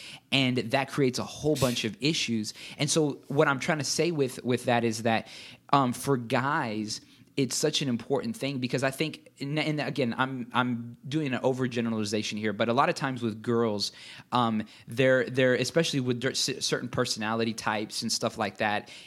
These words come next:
um, uh, you know, parents can, can kind of, you know, guard and shelter their, their daughters, and, and in many ways that daughter has a little bit of an easier time than a man does. 'Cause a man, you know, they're out there, they're like, "Man, I'm, I'm, I'm a lion. I'm out here trying to do my thing."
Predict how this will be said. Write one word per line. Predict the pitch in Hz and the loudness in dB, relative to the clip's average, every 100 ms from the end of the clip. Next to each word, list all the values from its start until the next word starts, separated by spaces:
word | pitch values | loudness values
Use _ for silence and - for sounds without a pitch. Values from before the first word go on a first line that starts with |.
| - | -4
um, | 120 113 104 110 | 0 0 -2 -2
uh, | 120 - - | -2 -4 -6
you | 139 | -4
know, | 110 | -4
parents | 147 139 131 - | -2 -2 -4 -4
can, | 127 110 107 - - - - | -4 -4 -8 -20 -20 -20 -8
can | 156 127 | -6 -4
kind | 117 143 135 | 0 0 2
of, | 120 - - - | -2 -6 -20 -12
you | 143 | -4
know, | 139 | -2
guard | 123 139 139 | 4 6 6
and | 123 | 2
shelter | - 139 127 139 | 0 0 0 0
their, | 117 110 | 2 2
their | 117 113 | 2 0
daughters, | 104 110 117 120 113 - | 2 2 4 2 0 -4
and, | 117 117 110 101 - | -4 -2 -2 -4 -4
and | 123 | 0
in | 120 120 | 2 4
many | 131 | 4
ways | 123 120 117 110 | 4 4 4 2
that | 117 110 | 0 2
daughter | 113 113 110 - - - - | 2 2 0 -6 -18 -20 -10
has | - - 131 120 | -4 0 2 2
a | 117 | 2
little | 127 135 | 2 2
bit | 131 | 2
of | 123 | 0
an | 113 | 0
easier | 117 120 117 110 | 0 0 -2 -6
time | 104 - 117 110 107 101 - - | -6 -4 -4 -4 -6 -10 -14 -20
than | 113 110 120 117 113 | -12 -2 2 2 0
a | 107 | -2
man | 113 120 120 | 0 2 0
does. | 110 98 95 | -2 -4 -6
'Cause | 131 | -4
a | 120 | 0
man, | 127 170 175 | 2 2 0
you | 143 | 0
know, | 127 117 - | 0 0 0
they're | 127 | 2
out | 165 165 - | 4 4 4
there, | 143 | 2
they're | 131 139 | 2 2
like, | 120 101 | 0 0
"Man, | 127 127 | -2 -2
I'm, | 101 143 | -2 -2
I'm, | 110 127 120 | -2 -2 -2
I'm | - 131 | -2 0
a | |
lion. | 120 117 139 120 | 0 0 -2 -4
I'm | 110 135 | -4 -2
out | 127 | -2
here | 123 127 110 | 0 0 0
trying | - 135 117 | 0 0 0
to | |
do | 113 | 0
my | 120 107 | 0 0
thing." | - 127 107 | -2 -2 -2